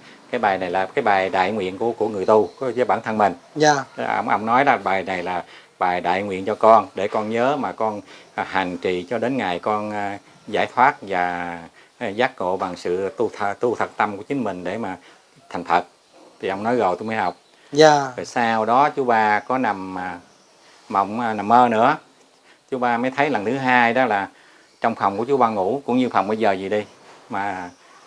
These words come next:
Speaker 1: à, cái mùi hương ở đâu đó.
Speaker 2: Dạ.
Speaker 1: Chú ba thấy chú ba đi chùa chứ. Chú ba đi chùa núi, trên đỉnh núi á, cao lắm mà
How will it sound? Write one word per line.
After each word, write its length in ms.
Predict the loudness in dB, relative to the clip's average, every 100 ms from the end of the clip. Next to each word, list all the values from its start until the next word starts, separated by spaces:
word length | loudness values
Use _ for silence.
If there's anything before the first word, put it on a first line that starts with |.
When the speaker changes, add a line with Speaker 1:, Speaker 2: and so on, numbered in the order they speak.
| -12
Speaker 1:
à, 460 | -6 -6 -6 -8 -12 -16 _ _ _ _ -8
cái 80 | -2
mùi 160 | -2
hương 200 | 0 0
ở 60 | 2
đâu 200 | 2 4
đó. 100 | 0 -2 _ 4
Speaker 2:
Dạ. 160 | 4
Speaker 1:
Chú 80 | 4
ba 140 | 2 0
thấy 160 | -2
chú 100 | 0
ba 80 | 0
đi 80 | 0
chùa 240 | 2 2 0
chứ. 120 | -4 -8 _ -16 -4
Chú 60 |
ba 120 | 0 0
đi 100 | -2
chùa 120 | -4
núi, 220 | -2 -2 -2 -8
trên 120 | -6
đỉnh 120 | -2 2
núi 180 | 4
á, 100 | 4 2 -14 _ 0
cao 220 | 2 2
lắm 180 | 0
mà 140 | -2